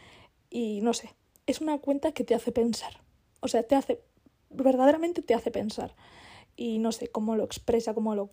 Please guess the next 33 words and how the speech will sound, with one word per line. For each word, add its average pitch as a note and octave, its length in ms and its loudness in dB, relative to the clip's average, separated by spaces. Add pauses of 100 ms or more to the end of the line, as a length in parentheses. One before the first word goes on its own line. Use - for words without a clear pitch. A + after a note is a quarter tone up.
cuenta, B3+ 520 2
a A3+ 140 -2
mí, A#3+ 240 -4 (220)
mm, A#3+ 140 -4
sus A3+ 200 -10
vídeos C4 240 0
me B3 80 0
parecen A3+ 300 0
poéticos. - 760 -4 (580)
Así G#3+ 340 -8
que, G#3+ 380 0
em, A3 680 -2 (140)
pues G#3+ 160 -8
bueno, A3 260 4
creo A3 180 -2
que A3 60 -6
hasta A3+ 240 -10
aquí - 180 -4
lo B3 80 6
voy G#3+ 120 4
a G#3+ 40 0
dejar D4+ 340 -2
porque A#3 340 -2
he A3+ 40 -2
estado A3+ 240 -4
buscando A3+ 400 0
por A3+ 140 -2
mi G#3+ 100 -2
TikTok, G#3 380 -6
pero A#3 180 -4
realmente A3+ 640 -2 (580)
estos - 380 0
tres A#3+ 320 4